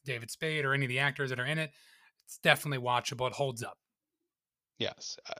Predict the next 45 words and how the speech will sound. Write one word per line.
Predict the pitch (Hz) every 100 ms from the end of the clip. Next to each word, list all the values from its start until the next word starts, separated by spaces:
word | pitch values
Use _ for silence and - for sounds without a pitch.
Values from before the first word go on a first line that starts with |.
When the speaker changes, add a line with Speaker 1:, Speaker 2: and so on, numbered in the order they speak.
| - -
Speaker 2:
absolutely | 160 139 180 175
agree, | 156 151 156
agree | 139 139 151
with | 151
that | 143 131
thought. | - 151 143 143 - - - - 117
Uh, | 113 - 143
both | 160 180 160
the | 185
two | - 185
movies | 175 170 160
that | 165
we've | 156 143
seen | 170 160 151 143
before | 135 160 151 147
this, | 135 160 143 -
I | 131 131
personally | - 165 156 - 156 143 139 147
rated | 139 147 147 139
as | 131 131 127 120
good | 123 131 131 147 175 196
movies, | 202 208 220 214
but | 165 131
neither | 135 143 143 151 151 139
one | 139 143 147
would | 143
be | 135 131
things | 147 139 139
I | 127
would | 131 123
recommend | 135 143 135 131
to | 127
someone | - 131 131
just | 127 120 - - - - 131
on | 131 139
the | 135
street | - 139 135 135
who | 147
asked | 131 131
me | 143
for, | 123 151
<laughs> |
about | 113 151
a | 135
movie. | 143 147 185 208